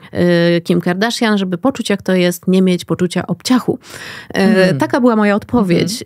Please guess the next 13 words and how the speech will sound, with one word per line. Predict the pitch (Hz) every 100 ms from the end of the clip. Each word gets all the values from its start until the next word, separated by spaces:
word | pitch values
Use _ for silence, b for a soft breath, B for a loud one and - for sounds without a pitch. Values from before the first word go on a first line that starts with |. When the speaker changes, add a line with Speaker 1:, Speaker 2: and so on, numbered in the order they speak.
| -
Speaker 2:
Mhm. | 208 208 208
Speaker 1:
y, |
ale | 254 240
wtedy | 226 214
byłam | 208 196
młoda | 202 202 196 190 185
i | 180
dosyć, | 180 180 - 185 180 -
y, | 196 190 185 185 190 - 202 -
nieostrożna | 214 240 226 208 - 226 202 202 196 190
i | 190
brutalna | 190 214 208 196 165
momentami. | 165 170 175 185 180 208 302